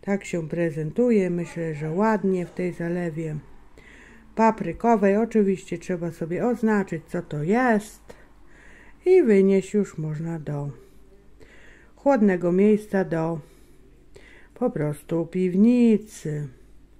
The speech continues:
bo ona już jest gotowa. Także kolejne przetwory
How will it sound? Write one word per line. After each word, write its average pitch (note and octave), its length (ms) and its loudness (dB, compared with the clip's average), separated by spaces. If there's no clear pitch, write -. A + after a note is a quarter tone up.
bo A3 120 -2
ona A3 200 2
już D#3+ 320 -4
jest D#3+ 460 -6
gotowa. G3+ 1000 2
Także E3 500 -10
kolejne F#3 680 0
przetwory D#3 840 -6